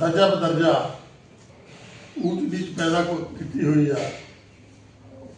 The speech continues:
ਸਾਡਾ ਮਕਸਦ ਇਹਨਾਂ ਮੀਟਿੰਗਾਂ ਤੇ ਇਹਨਾਂ ਸੈਮੀਨਾਰਾਂ ਨਾਲ ਆ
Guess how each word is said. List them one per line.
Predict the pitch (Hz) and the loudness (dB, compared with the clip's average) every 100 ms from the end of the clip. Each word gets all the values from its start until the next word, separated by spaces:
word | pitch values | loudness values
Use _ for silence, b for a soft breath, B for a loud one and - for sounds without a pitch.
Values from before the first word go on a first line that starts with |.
| - - | -20 -20
ਸਾਡਾ | - 147 160 202 202 202 - 160 | -8 0 4 10 10 10 4 -2
ਮਕਸਦ | 160 156 190 185 | -4 -2 -2 0
ਇਹਨਾਂ | 196 202 | 0 0
ਮੀਟਿੰਗਾਂ | 180 160 160 170 | 0 0 0 0
ਤੇ | 175 180 | 0 0
ਇਹਨਾਂ | 185 185 | 0 0
ਸੈਮੀਨਾਰਾਂ | 160 160 170 170 165 | 0 -2 2 2 2
ਨਾਲ | 160 151 147 | 2 2 4
ਆ | 131 123 - | 2 -2 -10